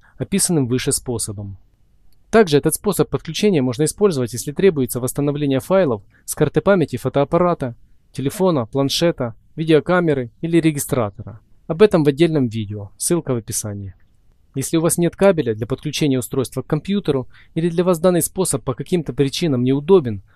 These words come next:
то закинуть музыку в смартфон или планшет также можно без подключения к компьютеру.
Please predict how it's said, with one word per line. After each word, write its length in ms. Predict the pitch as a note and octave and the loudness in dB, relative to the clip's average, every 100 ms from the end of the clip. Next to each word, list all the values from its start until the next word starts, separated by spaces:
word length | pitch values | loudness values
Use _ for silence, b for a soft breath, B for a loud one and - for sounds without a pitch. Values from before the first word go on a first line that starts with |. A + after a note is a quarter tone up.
| - | -10
то 100 | - | -4
закинуть 440 | C3+ E3 F#3+ D#3+ F#3+ | -2 0 0 0 0
музыку 360 | G3 D3 - | 0 -2 -6
в 60 | A#2 | -4
смартфон 480 | D3+ C#3+ - E3 C#3+ | -2 -4 -2 -2 0
или 160 | C3+ | -2
планшет 540 | C3 E3 D#3 G3 F#3 - b - | -2 -2 0 -2 -2 -10 b 0
также 300 | G3+ D3+ D3 | 2 2 2
можно 320 | F#3 E3 C#3 | 2 0 -2
без 120 | A#2+ | -4
подключения 580 | - - C#3+ - F3 D#3+ | -6 -8 -8 -4 0 0
к 60 | - | 0
компьютеру. 640 | D3 - A2+ - G2 | -4 -4 -8 -8 -14